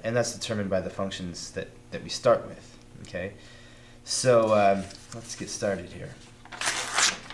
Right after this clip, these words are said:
All right, let's say we have two functions, f of x and g of x. F of x will be the square root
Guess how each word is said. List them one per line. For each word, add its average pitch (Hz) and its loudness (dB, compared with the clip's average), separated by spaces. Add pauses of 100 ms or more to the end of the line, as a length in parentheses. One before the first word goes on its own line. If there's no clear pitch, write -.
(1400)
All 117 -4
right, - -6
let's 147 -2
say 135 8 (400)
we 120 -6
have 131 2
two 160 0
functions, - -4 (720)
f 135 4
of 110 -2
x - 2
and 104 -4
g 92 -6
of - -10
x. - -6
F 135 -2
of 131 0
x - 4
will 107 0
be 82 -6 (800)
the 92 -2 (100)
square 120 0
root 95 -4